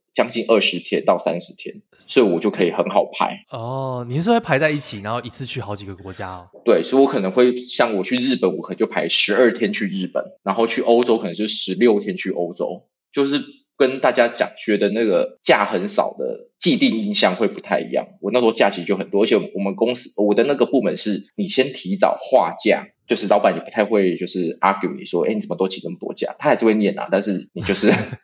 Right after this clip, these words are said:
Speaker 1: <laughs> 你就是，我就是划假了，我先划先赢。<laughs> 对。
Speaker 2: 那这，这样一年，一年也顶多去个一两个国家极限了吧？
Speaker 1: 没有啊，我一年出去，我都说我一年要三短两长，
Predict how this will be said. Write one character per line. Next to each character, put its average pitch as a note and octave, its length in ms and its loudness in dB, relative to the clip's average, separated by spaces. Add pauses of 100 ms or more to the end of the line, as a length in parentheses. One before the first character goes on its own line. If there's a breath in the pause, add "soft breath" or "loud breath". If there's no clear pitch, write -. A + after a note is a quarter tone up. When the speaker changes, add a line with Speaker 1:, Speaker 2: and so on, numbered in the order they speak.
(140)
Speaker 1:
<laughs> - 420 -4
你 G2+ 80 0
就 D#3+ 120 6
是， F3+ 220 4
我 - 60 6
就 D3+ 100 6
是 D#3 140 4
划 C3+ 240 6
假 C3+ 240 4
了， A2 120 2
我 G2+ 60 0
先 C3+ 240 2
划 C#3 220 4
先 A2+ 280 -4
赢。 F#2+ 200 -8 (120)
<laughs> - 640 -2
对。 - 240 -4 (120)
Speaker 2:
那 G#3+ 120 0
这， A3 200 -8
这 B3 100 2
样 A#3 100 4
一 A3+ 80 0
年， F3+ 320 4
一 G#3 40 2
年 C#3 200 4
也 A#2+ 120 2
顶 A2 180 -4
多 A#2 180 0
去 C3 220 -4
个 A#2 80 -4
一 C#3 80 -6
两 F#2+ 200 -2
个 F#2 120 -14
国 F#2+ 160 -6
家 G#2 180 -4
极 G2+ 160 -14
限 G2 220 -8
了 F#2 80 -14
吧？ G2 260 -20
Speaker 1:
没 B2 220 0
有 F3+ 160 6
啊， A2 320 2
我 B2 140 4
一 F3+ 80 0
年 A#2+ 160 2
出 D3 180 -2
去， D#3 140 0
我 G2+ 120 4
都 A#2 120 2
说 B2 120 0
我 A2+ 140 4
一 B2+ 80 0
年 A2+ 160 0
要 G#2 140 2
三 C3 360 0
短 G2 220 2
两 G#2 220 2
长， - 340 -16